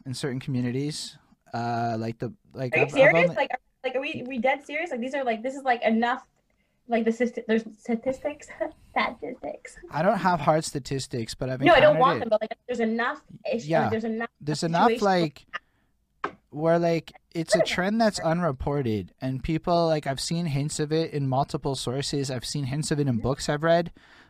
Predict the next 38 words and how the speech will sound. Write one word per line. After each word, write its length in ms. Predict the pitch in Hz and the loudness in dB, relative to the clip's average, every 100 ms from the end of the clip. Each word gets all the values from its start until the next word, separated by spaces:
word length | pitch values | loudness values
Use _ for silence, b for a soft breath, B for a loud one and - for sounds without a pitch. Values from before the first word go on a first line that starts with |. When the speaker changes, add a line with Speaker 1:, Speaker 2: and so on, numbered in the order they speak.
| - | 0
Speaker 1:
uh, 180 | 135 123 | 2 4
related 460 | 123 139 151 143 | 2 2 0 0
to, 240 | - 143 131 | 0 0 0
like, 280 | 131 117 110 | 0 -2 -2
urban 380 | 135 143 135 | -4 -2 -2
life 320 | 131 127 135 - | -2 -4 -4 -4
in 120 | 127 | -2
the 140 | 117 | -2
hood. 340 | 113 127 151 147 b b b b | 0 -2 -2 -8 b b b b
'Cause, 200 | - 135 | -6 0
yeah, 220 | 147 123 | 2 2
I, 180 | 113 143 | 0 -2
I 160 | 117 135 | 0 -2
went 200 | 151 143 | 0 0
on 120 | 127 | 0
this, 240 | 127 - | -2 -4
like, 120 | 127 | -6
crazy 320 | - 113 120 135 | -4 -4 -2 0
reading 320 | 156 170 139 | 2 2 2
spree, 400 | - - 113 104 | -4 -4 -2 -2
and 180 | - 127 | -4 -2
then 80 | 143 | -2
I 60 | |
started 340 | 139 156 135 123 | -2 -2 -2 0
noticing 560 | 123 151 156 - 123 | 0 0 0 0 -2
things 380 | 120 127 117 110 | 0 0 2 2
where, 160 | 135 131 | 2 2
like, 140 | 143 | 2
check 260 | - 170 - | 2 0 2
it, 40 | |
you 120 | 110 123 | -2 -2
have 100 | 135 | -2
a 40 | |
Speaker 2:
Talk 180 | - 156 | -2 4
about 160 | 226 | 4
that, 180 | - 226 | 6 4
Speaker 1:
situation 160 | - 143 | 4 4
Speaker 2:
yeah. 160 | - | 2